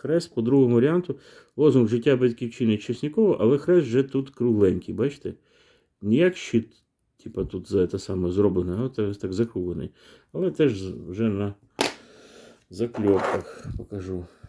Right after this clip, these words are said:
в порівнянні з першим варіантом. Бачите, і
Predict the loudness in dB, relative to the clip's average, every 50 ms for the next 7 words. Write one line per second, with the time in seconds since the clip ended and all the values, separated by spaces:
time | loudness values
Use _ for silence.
0 | -20 -20 -20 -20 -20 -20 -20 _ _ _ _ -18 -14 -12 -10 -10 -8 -8 -8 -8
1 | -8 -10 -10 -12 -16 _ -14 -14 -14 -14 -16 -14 -10 -10 -8 -8 -10 -12 -14 -16
2 | -20 -20 _ _ _ _ _ _ _ _ _ _ _ _ _ _ _ _ _ _
3 | _ _ _ _ _ _ _ _ _ _ _ _ _ _ _ _ _ _ _ _
4 | _ _ _ _ _ _ _ -16 -10 -8 -8 -8 -10 -12 -20 _ _ -20 -20 _
5 | _ _ -12 -12 -12